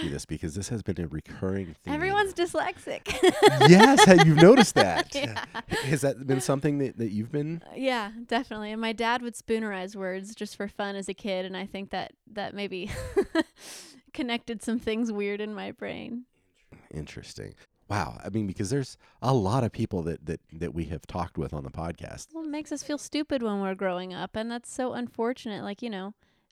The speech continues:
Speaker 2: our, our teachers would always tell us, like, "Oh, this assignment will take you ten minutes when you get home." And it would take me an hour and a half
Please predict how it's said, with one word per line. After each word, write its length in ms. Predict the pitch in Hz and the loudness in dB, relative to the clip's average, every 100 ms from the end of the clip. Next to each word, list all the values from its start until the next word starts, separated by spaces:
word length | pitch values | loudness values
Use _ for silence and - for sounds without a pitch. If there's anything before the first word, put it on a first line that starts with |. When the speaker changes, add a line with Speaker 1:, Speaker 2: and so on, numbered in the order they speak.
| - | -14
Speaker 2:
our, 140 | - - - | -14 -14 -16
our 120 | 214 | -16
teachers 420 | - 240 - 202 196 | -12 -12 -10 -10 -10
would 100 | 185 | -8
always 240 | 160 175 | -10 -12
tell 160 | - 196 | -16 -20
us, 100 | - | -20
like, 140 | 240 - | -18 -6
"Oh, 240 | 320 311 | -2 -2
this 180 | 302 285 | -4 -6
assignment 480 | 285 - 226 226 220 | -8 -6 -4 -4 -6
will 80 | 202 | -8
take 240 | - 220 | -6 -6
you 60 | 196 | -6
ten 280 | - 233 220 | -4 -4 -2
minutes 260 | 202 202 | -4 -6
when 120 | 208 196 | -6 -6
you 80 | |
get 120 | 196 196 | -6 -6
home." 300 | 196 180 185 | -6 -8 -8
And 80 | 208 | -8
it 60 | |
would 100 | 220 | -8
take 260 | - 247 - | -8 -8 -6
me 220 | 247 240 | -8 -8
an 100 | 233 | -8
hour 280 | - 247 262 | -8 -6 -6
and 80 | 233 | -6
a 100 | 220 | -6
half 320 | 269 285 | -6 -6